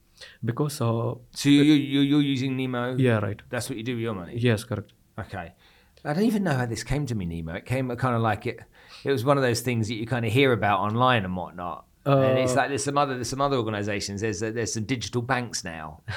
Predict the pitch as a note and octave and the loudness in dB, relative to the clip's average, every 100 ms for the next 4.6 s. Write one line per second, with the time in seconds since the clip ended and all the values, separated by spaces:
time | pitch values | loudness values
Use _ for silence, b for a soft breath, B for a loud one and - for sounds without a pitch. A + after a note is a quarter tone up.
0 | - - - A2+ A2 G#2+ A#2 C3 A#2+ A2+ | -8 -10 -6 -2 -2 -4 -4 -2 -2 -2
1 | A#2 A#2 A2+ A#2+ C#3 C#3 A#2 C3 A#2+ B2+ | -6 -8 -8 -6 -4 0 4 2 2 2
2 | B2 A#2 A2+ A2+ A2 C3 A2 G#2 G#2+ F#2 | 4 4 2 2 0 -2 -4 -4 -2 -2
3 | F#2+ A#2 A2+ A2 A2+ A2+ A2 A2+ B2 A2 | -2 -2 0 2 2 2 0 -2 -4 -4
4 | A2 G#2+ G#2+ A2+ G#2 | -4 -6 -6 -4 -4